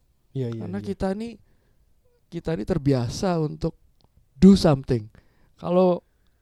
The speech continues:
Speaker 2: idle itu rasanya nggak produktif.
Speaker 1: Iya.
Speaker 2: <laughs> Ya. Terus yang kedua,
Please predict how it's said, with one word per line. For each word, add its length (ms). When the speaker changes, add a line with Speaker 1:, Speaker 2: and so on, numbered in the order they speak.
Speaker 2:
idle 480
itu 80
rasanya 480
nggak 240
produktif. 640
Speaker 1:
Iya. 260
Speaker 2:
<laughs> 80
Ya. 180
Terus 220
yang 160
kedua, 560